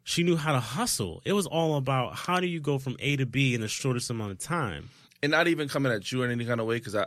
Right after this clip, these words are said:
Speaker 2: I, I think you had a negative experience because it was a negative experience, not because you're negative.
Speaker 1: Okay.
Speaker 2: But you're a very take your time kind of person, a very qualitative just individual in general.
Speaker 1: Purely qualitative.
Speaker 2: Nothing for-, you, nothing forces your hand ever.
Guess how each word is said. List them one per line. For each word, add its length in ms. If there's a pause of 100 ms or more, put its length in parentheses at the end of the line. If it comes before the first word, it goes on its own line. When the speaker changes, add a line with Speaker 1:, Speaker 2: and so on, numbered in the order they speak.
Speaker 2:
I, 140 (100)
I 80
think 260
you 100
had 100
a 80 (240)
negative 320
experience 380
because 520 (280)
it 100
was 140
a 40
negative 260
experience, 360
not 100
because 220
you're 120
negative. 440 (240)
Speaker 1:
Okay. 240 (160)
Speaker 2:
But 160
you're 280
a 60
very 340
take 280
your 80
time 300
kind 160
of 80
person, 640
a 60
very 200
qualitative 580 (200)
just 180
individual 640
in 100
general. 400
Speaker 1:
Purely 260
qualitative. 580
Speaker 2:
Nothing 400
for-, 280
you, 300
nothing 340
forces 300
your 100
hand 200
ever. 260